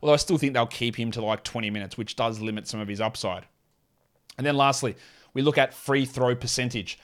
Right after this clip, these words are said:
Norman Powell, Reggie Jackson, Skylar Mays. Vlatko Čančar is a very good free throw shooter, so he could be a ninety percent, hundred percent guy if he gets minutes, if all those starters are out. Eric Gordon, Taurean Prince, Bones Hyland, yeah,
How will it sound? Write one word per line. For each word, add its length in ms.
Norman 420
Powell, 480
Reggie 400
Jackson, 440
Skylar 520
Mays. 320
Vlatko 440
Čančar 580
is 100
a 60
very 320
good 160
free 180
throw 200
shooter, 360
so 100
he 120
could 100
be 60
a 40
ninety 280
percent, 280
hundred 220
percent 260
guy 240
if 140
he 80
gets 200
minutes, 280
if 80
all 100
those 140
starters 340
are 100
out. 260
Eric 240
Gordon, 300
Taurean 340
Prince, 380
Bones 480
Hyland, 560
yeah, 180